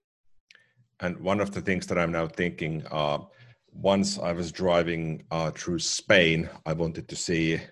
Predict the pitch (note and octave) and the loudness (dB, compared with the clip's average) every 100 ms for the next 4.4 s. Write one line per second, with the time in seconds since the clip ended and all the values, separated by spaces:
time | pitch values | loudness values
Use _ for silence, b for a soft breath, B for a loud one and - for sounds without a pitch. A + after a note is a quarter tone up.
0 | b b b b b - A#2+ C3 B2 - | b b b b b 6 8 8 6 2
1 | - - A#2 G#2+ G2 G2 F#2 F#2 C#2+ - | -6 4 6 6 6 4 2 0 -4 -2
2 | E2+ D#2+ D2+ D#2+ D#2 - - E2 D#2 - | 0 0 -4 -4 -4 -2 2 2 2 -2
3 | D#2 D#2+ D#2 - - D#2+ C#2 D2 - G#2 | -4 -2 -4 -6 -6 -6 -6 -12 -4 0
4 | F2+ D#2+ E2+ | 4 2 0